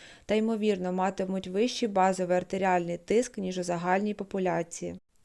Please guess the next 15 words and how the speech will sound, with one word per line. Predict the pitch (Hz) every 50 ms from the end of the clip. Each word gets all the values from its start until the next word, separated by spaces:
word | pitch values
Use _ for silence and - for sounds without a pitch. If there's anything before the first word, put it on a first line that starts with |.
| _ _ _
Крім | - 233 269 269
того, | 254 - 208 185 185 185 190 180 180
розгляньте | 185 208 214 214 214 262 269 269 262 262 277
інші | 254 - - 220 214 202 190 - 202 190
тимчасові | - 190 185 - 196 190 - - 202 185 185 185
засоби | 185 185 190 226 233 - 247 220 226
терапії | 220 - 202 185 185 185 185 - 185 190 196 202
гіперкаліємії, | 190 185 196 196 - 196 190 185 - 190 190 190 190 190 185 185 180 175 165 165 170 175 -
такі | - 180 180 - -
як | 196 190 185 190 -
інсулін | 190 185 180 - 190 180 175 185 214 247 240
з | 220
глюкозою | 220 214 220 214 - - 202 202 190 - 190 190 180
та | 185 - 160 170 175
сальбутамол. | - - 175 175 180 175 - 180 170 170 170 165 165 165 175